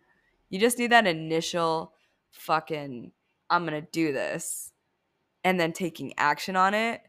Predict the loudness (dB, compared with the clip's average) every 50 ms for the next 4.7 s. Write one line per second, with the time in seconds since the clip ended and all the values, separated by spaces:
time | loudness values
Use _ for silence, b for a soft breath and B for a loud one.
0 | _ _ _ _ _ -4 -2 -2 0 0 -2 -4 -6 -6 -10 -12 -12 -14 -14 -14
1 | -14 -12 -12 -10 -12 -12 -12 -14 -18 -20 -20 _ _ _ _ _ _ _ _ _
2 | _ _ _ _ _ _ _ _ _ _ _ _ _ _ _ _ _ _ _ _
3 | _ -20 -20 _ _ -12 -8 -6 -4 -2 2 2 4 6 6 6 4 2 0 2
4 | 2 2 2 2 0 0 0 0 -2 -4 -8 -10 -12